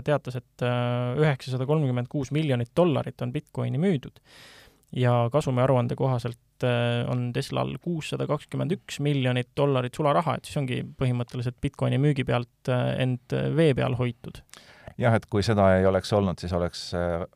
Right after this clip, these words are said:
Speaker 2: rahavoog olnud lausa negatiivne ja eks Elon ole ju ammugi kurtnud, et tema uued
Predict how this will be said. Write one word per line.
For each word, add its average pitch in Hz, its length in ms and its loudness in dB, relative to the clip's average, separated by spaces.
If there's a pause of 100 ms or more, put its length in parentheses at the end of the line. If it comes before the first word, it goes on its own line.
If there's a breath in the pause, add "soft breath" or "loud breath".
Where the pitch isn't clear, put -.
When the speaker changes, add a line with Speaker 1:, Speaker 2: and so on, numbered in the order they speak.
Speaker 2:
rahavoog 90 540 2
olnud 87 200 -2
lausa 90 220 -2
negatiivne 80 800 -4
ja 78 180 -4
eks - 160 -8
Elon 80 240 -6
ole 80 220 -6
ju 80 80 -4
ammugi 82 340 -6
kurtnud, 80 480 -6
et 78 260 -6
tema 80 420 -4
uued 82 360 -4